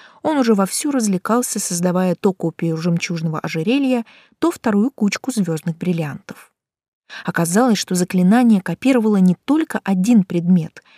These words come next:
но и их скопление, если предметы соприкасались друг с другом. Потом Лиен освободил стол и заставил меня поужинать. А после я,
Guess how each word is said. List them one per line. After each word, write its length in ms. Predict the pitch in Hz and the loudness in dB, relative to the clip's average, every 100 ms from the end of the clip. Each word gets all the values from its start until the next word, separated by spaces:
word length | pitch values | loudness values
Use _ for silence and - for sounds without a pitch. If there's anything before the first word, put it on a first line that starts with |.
| _ _ | _ _
но 200 | 185 185 - | 2 4 2
и 80 | 208 | 0
их 280 | - 185 | 0 -2
скопление, 800 | - - 208 262 285 196 156 - _ _ _ | -2 -6 -4 0 2 2 0 -8 _ _ _
если 260 | 214 190 - | 0 0 0
предметы 600 | 160 165 185 320 - 170 _ - | -4 0 0 0 -6 -12 _ -8
соприкасались 840 | - - 311 214 - 175 170 170 | -4 -2 -2 -4 -4 -2 -2 -2
друг 220 | 175 160 | -4 -6
с 60 | 165 | -6
другом. 460 | 165 160 180 208 - _ _ _ _ - | -8 -10 -12 -16 -18 _ _ _ _ -4
Потом 380 | 359 - 277 | -2 2 2
Лиен 360 | 302 269 220 240 | 2 4 4 2
освободил 560 | - - 220 196 180 240 | -2 -4 -2 0 0 0
стол 480 | - - 175 170 185 _ _ _ | -4 -4 -6 -6 -10 _ _ _
и 60 | 214 | 2
заставил 460 | 185 180 190 208 277 | 2 2 0 0 2
меня 260 | 262 170 | 2 0
поужинать. 720 | - 190 170 165 165 175 - - _ _ _ | 0 -2 -2 -6 -12 -14 -20 -20 _ _ _
А 140 | - 180 | -6 -6
после 520 | _ 294 302 - 170 | _ -2 0 -2 -4
я, 300 | 160 208 311 | -2 -2 -4